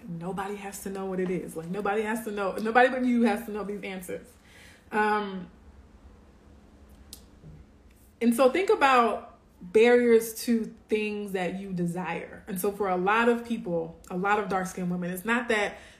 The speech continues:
we'll say, it's not that I actually dislike dark skin or that I think I'm ugly, but my pain, my wounding is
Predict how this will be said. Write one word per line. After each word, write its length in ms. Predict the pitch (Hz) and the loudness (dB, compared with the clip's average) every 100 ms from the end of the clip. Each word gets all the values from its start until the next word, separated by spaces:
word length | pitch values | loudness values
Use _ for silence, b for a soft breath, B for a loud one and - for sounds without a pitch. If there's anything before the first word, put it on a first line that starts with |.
| B _ - | B _ -6
we'll 240 | 214 226 | 4 4
say, 300 | 185 247 226 | 4 4 6
it's 100 | 208 | 4
not 160 | 214 233 | 0 -2
that 140 | 233 | -2
I 140 | 196 202 | -4 -8
actually 720 | 202 190 - 202 190 175 165 - | -8 -8 -8 -4 -2 -2 -6 -8
dislike 540 | 175 180 180 180 180 - | -4 -4 -4 -4 -6 -6
dark 220 | 165 165 | -8 -8
skin 340 | - 160 151 | -10 -10 -10
or 80 | 170 | -6
that 120 | 175 | -4
I 120 | 180 | -4
think 400 | 185 214 208 180 | -4 -4 -4 -6
I'm 240 | 180 170 170 | -6 -6 -2
ugly, 540 | 202 214 185 - - - B B B | -2 -2 -2 -6 -12 -20 B B B
but 640 | 175 180 208 202 196 - - - - - - - - - | -4 4 6 4 2 -6 -14 -18 -20 -20 -20 -20 -20 -12
my 280 | 208 196 196 | -4 -2 -2
pain, 680 | 175 269 285 269 226 208 190 | -6 -4 -2 0 0 0 -4
my 240 | 190 185 | -4 -4
wounding 680 | 185 220 330 330 233 202 190 | -2 0 2 2 2 0 -2
is 420 | 190 185 175 - | -4 -4 -6 -10